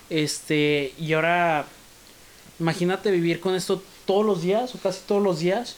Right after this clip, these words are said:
y con una, una, con sentimientos, pues, muy exa-,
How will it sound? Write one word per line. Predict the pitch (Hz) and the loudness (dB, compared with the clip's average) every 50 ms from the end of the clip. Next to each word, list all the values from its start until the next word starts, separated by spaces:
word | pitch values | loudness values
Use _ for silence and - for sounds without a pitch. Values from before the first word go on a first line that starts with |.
| - - | -12 -6
y | - 175 175 170 | -2 0 0 0
con | 160 170 175 170 175 | 0 0 0 0 0
una, | 180 190 190 190 180 139 156 - - - | 0 0 0 0 -2 -4 -8 -10 -8 -4
una, | 160 160 170 175 180 175 175 175 165 156 139 123 139 - - | -2 -2 0 0 0 2 2 2 2 0 -2 -4 -6 -10 -8
con | 147 147 139 | -6 -6 -6
sentimientos, | - 151 147 143 147 147 147 143 - - 175 165 - - - - - - - - - | -6 -6 -6 -4 -2 -2 -2 -2 -2 -2 -4 -4 -6 -10 -16 -20 -20 -20 -20 -16 -10
pues, | - 151 151 | -6 -2 0
muy | 165 165 165 170 | 2 2 2 2
exa-, | 185 180 - - 185 | 2 0 0 -2 -2